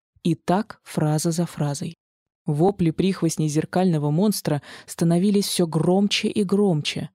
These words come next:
В какой-то момент начало казаться, что они превратились в один сплошной монотонный шум, от которого в ушах трещали перепонки. И если бы кто-то оказался вблизи заброшенной усадьбы,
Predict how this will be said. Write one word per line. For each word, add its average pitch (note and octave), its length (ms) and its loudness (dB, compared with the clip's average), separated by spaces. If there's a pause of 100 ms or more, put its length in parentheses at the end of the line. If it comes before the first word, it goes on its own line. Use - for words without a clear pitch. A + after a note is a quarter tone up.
(320)
В - 100 -20
какой-то D#3+ 400 0
момент D#3 500 2 (300)
начало F3+ 340 0
казаться, F3 640 -2
что - 220 -2
они F#3+ 200 4
превратились F3 800 -2
в D3+ 80 -2
один E3 340 0
сплошной G3 580 0
монотонный F#3+ 720 2
шум, F3+ 440 0 (300)
от - 140 -6
которого D#3+ 480 0
в C#3+ 80 -2
ушах G3+ 400 -2
трещали D#3+ 480 -2
перепонки. D#3+ 760 -4 (880)
И E3 80 0
если G3 320 2
бы E3+ 120 -2
кто-то - 300 0
оказался E3 560 0
вблизи F3+ 520 0
заброшенной D3+ 680 0
усадьбы, D3 580 -2